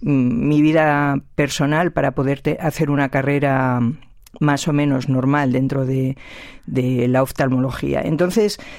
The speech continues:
eh, empezamos a pergeñar el, el qué hacer y pensamos en dos libros, un libro de entrevistas y otro libro sobre la miopía. Y en el libro de la, de entrevistas, pues una de ellas era, uno de los personajes a los que queríamos entrevistar era Gorbachev. Cuando por fin la conseguimos,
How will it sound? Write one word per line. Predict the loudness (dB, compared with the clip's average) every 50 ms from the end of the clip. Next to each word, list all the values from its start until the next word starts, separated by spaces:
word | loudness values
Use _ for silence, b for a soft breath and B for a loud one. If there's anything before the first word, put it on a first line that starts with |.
| B B
eh, | 0 2 4 4
empezamos | 4 2 0 0 0 2 2 2 2 0 0
a | -2 0
pergeñar | 0 -2 -2 0 0 0 0 2 2 2 2
el, | 2 2 0 0
el | 0 0 2 2 0 2
qué | 2 0
hacer | 0 2 0 0 2 2 2 0 -2 -4 -2
y | -2 0 0 2 0 0 0 0 0 0 0 0 0 -2 -2 -2
pensamos | -2 0 2 2 2 2 0 0 0
en | 0 2 2
dos | 0 2 2
libros, | 2 2 2 0 2 2
un | 2 2
libro | 2 2 2 2 2 2 2
de | 2 2 2 2 2 0 0 0 0
entrevistas | 0 2 2 2 2 2 0 -2 -2 -2 -2 -2 -2 -4 -4
y | -2 -2
otro | -2 0 -2 -2
libro | 0 0 0 0 0 -2 -2
sobre | -4 -4 -4 -2 0 0
la | 0
miopía. | 0 0 -2 -2 -2 0 0 0
Y | 2 2
en | 2 2
el | 2 2
libro | 2 2 2 2
de | 2 2
la, | 2 2 2 2 0 0
de | 0 0 0
entrevistas, | 0 2 2 2 4 4 2 2 0 -2 -2 -2 -2 -4 -8 -12
pues | -6 -4 -2 0 2
una | 2 2 2
de | 2 2
ellas | 2 2 2 0 0 0
era, | 0 0 0 0 0 -2 -4 -4 -8 -8 -6
uno | -4 -2 -2 0 0 2 2 2
de | 2 2
los | 0 0 0
personajes | -2 -2 -2 0 0 0 0 0 0 -2 -4 -2 -2
a | -2
los | -2 -2 -4
que | -4 -4
queríamos | -2 0 0 0 0 0 -2 -2
entrevistar | -2 -4 -2 -2 0 0 2 2 0 -2 0 0 0 2 2 4
era | 4 4 4
Gorbachev. | 2 2 2 4 4 2 2 2 2 0 0 0 0
Cuando | 0 2 4 4 2 2
por | 2 0
fin | 2 2 2 2 2
la | 2 2
conseguimos, | 2 0 0 2 0 0 2 2 2 4 2 2 0 -2 -4